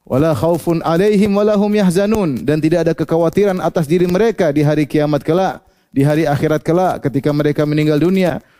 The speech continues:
"Wala hum yahzanun," dan tidak ada kesedihan bagi mereka. Ini luar biasa. Janji dari Allah Subhanahu wa taala bagi orang yang bersedekah, maka mereka akan mendapatkan ganjaran khusus dan tidak perlu khawatir jika mereka meninggal dunia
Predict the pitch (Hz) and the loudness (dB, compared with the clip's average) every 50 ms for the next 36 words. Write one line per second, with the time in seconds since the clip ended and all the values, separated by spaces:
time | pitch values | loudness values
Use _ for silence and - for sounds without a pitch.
0 | _ _ - 127 147 165 165 160 175 175 175 180 165 151 147 175 185 214 226 226 | _ _ -2 0 0 2 2 2 0 2 2 2 2 2 2 2 2 2 2 2
1 | 196 160 156 151 156 165 165 165 156 - 165 - 170 160 170 160 156 143 139 139 | 2 2 2 2 2 2 2 0 0 -2 0 -2 0 0 2 0 0 0 0 0
2 | 135 139 127 127 120 110 104 - 107 101 98 92 _ _ _ _ _ _ _ _ | 2 2 2 2 2 0 0 0 -2 -6 -6 -8 _ _ _ _ _ _ _ _
3 | - 143 156 156 147 147 143 143 135 123 127 156 165 156 143 - 117 90 - - | -2 0 0 2 2 2 2 2 0 0 0 0 0 0 0 -2 -4 -4 -4 -10
4 | _ _ _ _ _ _ _ _ _ _ - 113 139 151 156 151 147 147 147 156 | _ _ _ _ _ _ _ _ _ _ -4 -2 0 0 2 2 2 2 2 2
5 | 147 151 156 156 143 - 147 147 147 151 151 143 143 139 - 151 113 151 170 185 | 2 2 2 0 -2 -2 -2 0 0 0 0 0 0 0 0 0 0 0 0 0
6 | 180 160 143 143 135 147 147 147 156 151 151 147 151 151 143 143 139 147 156 143 | 0 0 0 0 0 0 0 2 2 0 0 0 0 0 0 0 0 0 0 0
7 | - 180 170 190 175 - 208 214 190 147 - _ _ _ _ _ _ _ _ _ | 0 0 0 0 0 0 0 -2 -2 -4 -6 _ _ _ _ _ _ _ _ _
8 | _ _ _ _ _ _ _ _ - 135 139 - 143 143 143 143 143 143 - - | _ _ _ _ _ _ _ _ -4 -4 -2 0 0 0 0 2 0 0 0 -2
9 | - 135 151 139 135 131 135 113 135 127 - - 139 135 127 120 143 135 127 139 | -2 0 -2 0 0 0 0 0 -2 -2 0 -2 -2 0 0 0 0 0 2 0
10 | 143 147 143 135 - 151 139 - 147 131 - - - - - - 143 147 - 147 | 0 0 0 0 0 -2 -2 0 -2 -2 -4 -6 -14 -12 -4 -4 -4 -2 -2 -2
11 | 143 147 113 - 143 151 147 - 156 147 139 147 143 139 - - 160 160 147 135 | -2 -2 -2 -2 -2 -2 -2 0 0 0 0 0 0 -2 -2 0 0 0 2 0
12 | 127 117 131 - 135 135 139 135 135 131 135 135 139 139 139 139 139 139 151 151 | 0 0 0 -2 0 -2 0 0 -2 -2 -2 -2 -2 0 0 0 2 2 2 2
13 | 156 160 156 151 131 117 | 2 2 0 0 -2 -4